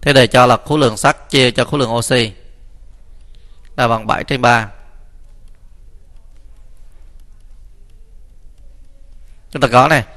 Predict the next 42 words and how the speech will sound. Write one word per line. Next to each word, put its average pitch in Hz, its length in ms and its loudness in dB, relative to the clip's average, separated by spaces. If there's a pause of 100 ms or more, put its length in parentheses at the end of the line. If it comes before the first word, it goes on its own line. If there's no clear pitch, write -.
(260)
trong 151 160 4
hợp 131 160 2
chất 160 140 2
này 147 140 2
chúng 131 100 -4
ta 139 100 2
có 139 280 2
x - 180 -8
nguyên 151 140 -4
tử 117 120 0
sắt, 160 320 -2
như 156 60 -2
vậy 131 140 4
khối 156 140 2
lượng 127 200 2
của 113 100 -2
sắt 156 240 -2
bây 143 120 2
giờ 117 300 0
là 117 100 -2
bằng 113 300 -4
năm 131 240 -4
mươi 127 180 -4
sáu 139 260 -2
x. - 40 -14 (1600)
Có 156 160 2
y 160 180 4
nguyên 147 140 -4
tử 131 140 0
oxy, 135 360 0
như - 260 -14
vậy 131 100 0
khối 139 140 -2
lượng 127 120 0
oxy 123 220 -2
bây 131 140 0
giờ 123 140 0
là 117 80 -2
bằng 113 220 -4
mười 113 180 -4
sáu 127 220 -4
y. 127 160 0